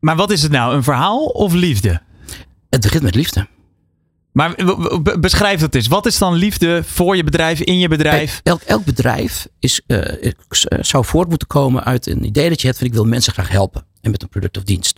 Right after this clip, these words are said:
Speaker 2: Dat betekent dat je liefde hebt. Of je maakt een product of dienst waar de wereld beter, beter van wordt. Daar begint het mee. Maar je ziet heel vaak, gaandeweg, dat het inderdaad misgaat. En dat, dat ondernemers gewoon, eh, ja, ineens hun verhaal kwijtraken. Waarom ze dat verhaal zijn begonnen. Dus daarom is dat ook verhaal zo belangrijk.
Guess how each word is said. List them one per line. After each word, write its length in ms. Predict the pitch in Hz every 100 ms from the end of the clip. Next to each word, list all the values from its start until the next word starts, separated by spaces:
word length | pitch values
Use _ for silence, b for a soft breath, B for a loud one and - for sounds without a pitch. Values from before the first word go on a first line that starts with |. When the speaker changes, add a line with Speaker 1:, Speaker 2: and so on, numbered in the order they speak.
| -
Speaker 2:
Dat 120 | -
betekent 220 | - 151
dat 140 | 107 -
je 60 |
liefde 220 | 95 113 98
hebt. 200 | 92 -
Of 100 | -
je 60 | 151
maakt 260 | 143 139
een 120 | 135
product 380 | - 110 127 -
of 80 | 107
dienst 360 | 117 117 - B B
waar 100 | -
de 140 | 104 104
wereld 340 | 135 135 110
beter, 320 | 98 98 98
beter 240 | - - -
van 120 | -
wordt. 280 | - - - B B B
Daar 220 | 139 190
begint 300 | 196 - 156
het 120 | 104
mee. 280 | - - - _
Maar 120 | 160
je 80 | 170
ziet 240 | - 233
heel 180 | - 139
vaak, 440 | - 92 92 - _ B B
gaandeweg, 680 | - - 151 151 123 101 -
dat 140 | - 180
het 120 | 139
inderdaad 260 | 117 92
misgaat. 540 | - 185 - - - -
En 100 | -
dat, 160 | 120
dat 300 | - 117 113
ondernemers 560 | - 120 113 113 113 110
gewoon, 340 | - 104 104
eh, 80 | 107 107 B B B
ja, 260 | - 123 -
ineens 240 | - 107
hun 120 | 110 95
verhaal 440 | 104 123 147 214
kwijtraken. 500 | - 175 - 120 - 110
Waarom 160 | 113
ze 60 | 110
dat 100 | 110
verhaal 200 | 117 113
zijn 160 | 123
begonnen. 380 | 123 - 151 147
Dus 140 | - 107
daarom 240 | - 233
is 80 | -
dat 180 | 110 -
ook 100 | -
verhaal 300 | - 117 120
zo 160 | 120
belangrijk. 440 | 117 170 160 -